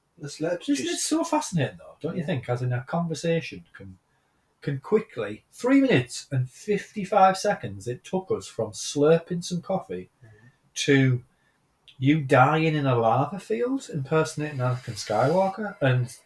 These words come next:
Speaker 2: spending the last five years of your life travelling the world,
Speaker 1: Mm-hmm. <laughs>
Speaker 2: licking lava and putting on a card.
Speaker 1: I just think
Speaker 2: Three
Speaker 1: that
Speaker 2: minutes it took us to get there.
Speaker 1: Yeah.
Speaker 2: That's, that's fucking impressive.
Speaker 1: The fact that, that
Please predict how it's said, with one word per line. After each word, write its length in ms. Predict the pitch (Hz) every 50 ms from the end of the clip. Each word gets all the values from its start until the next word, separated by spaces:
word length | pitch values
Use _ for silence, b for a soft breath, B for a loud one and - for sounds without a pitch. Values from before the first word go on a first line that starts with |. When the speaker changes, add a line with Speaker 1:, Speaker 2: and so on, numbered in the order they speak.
| _ _
Speaker 2:
spending 560 | - - - - - - 147 156 160 147 139
the 80 | 120 113
last 240 | 120 135 135 - -
five 260 | 135 123 120 - -
years 280 | 120 117 113 107 101 107
of 120 | 98 -
your 120 | 110 98
life 360 | 110 127 135 117 104 98 - _ _ b b b b b
travelling 520 | _ - 180 180 190 180 190 185 185 175 170
the 100 | 175 165
world, 460 | 156 160 175 175 180 160 123 131 123
Speaker 1:
Mm-hmm. 760 | - - 117 123 139 147 - - 196 - - - - - -
<laughs> 60 | -
Speaker 2:
licking 300 | - 196 214 - - 180
lava 440 | 165 160 156 165 160 156 - 277 277 233
and 80 | 185
putting 220 | - 226 233 196 175
on 80 | 156 147
a 40 | 139
card. 440 | - - 147 143 151 170 - - - _ _ _ _ _ _ _ _ _ _ _ _ _ _ -
Speaker 1:
I 200 | 175 262 277 - -
just 280 | - - _ - - -
think 240 | 120 113 107 104 _ _ - _
Speaker 2:
Three 220 | 113 110 175 170
Speaker 1:
that 60 | 160
Speaker 2:
minutes 260 | 151 165 180 - -
it 60 | 175 -
took 160 | - - -
us 100 | 123 -
to 100 | - 123
get 160 | 127 123 -
there. 200 | 139 139 139 131 - _ _ _ _ _ _ _ _ _
Speaker 1:
Yeah. 360 | - - - - 120 - - - _ _ _ _ _ _ _ _ -
Speaker 2:
That's, 360 | 139 127 135 - - - - -
that's 240 | 170 190 - - -
fucking 360 | - - 302 311 - - 135
impressive. 500 | 127 101 - - 139 170 - - 311 311 _ _ _
Speaker 1:
The 60 | -
fact 220 | - - 139 - -
that, 140 | 117 113 107
that 160 | 120 123 117